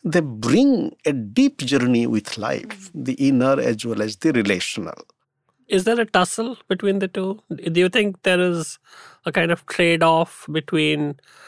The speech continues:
Speaker 2: the inner life and the outer, the inner and the relational, or, or, or you think there's,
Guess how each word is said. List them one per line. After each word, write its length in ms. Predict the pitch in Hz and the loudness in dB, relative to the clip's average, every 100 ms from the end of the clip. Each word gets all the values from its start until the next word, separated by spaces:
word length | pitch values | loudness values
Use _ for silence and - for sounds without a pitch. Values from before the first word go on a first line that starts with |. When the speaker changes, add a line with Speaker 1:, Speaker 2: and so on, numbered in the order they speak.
| - _ - | -20 _ -6
Speaker 2:
the 180 | 156 151 | 0 2
inner 180 | 156 151 | 2 4
life 420 | 147 143 143 147 | 4 4 2 0
and 100 | 143 | -2
the 100 | 143 | 2
outer, 520 | 131 135 139 139 135 | 2 0 0 0 0
the 200 | 135 143 | 0 0
inner 220 | 139 143 | 2 2
and 100 | 139 | 2
the 100 | 143 | 0
relational, 760 | 131 127 131 127 - 135 131 131 - - | 0 0 -2 -2 -4 -4 -4 -6 -10 -8
or, 320 | 131 131 131 | -4 -2 -4
or, 220 | 139 135 | -6 -8
or 160 | 151 143 | -2 0
you 80 | 143 | 0
think 280 | 156 151 | 0 0
there's, 520 | 143 143 135 127 - | 0 2 0 -6 -14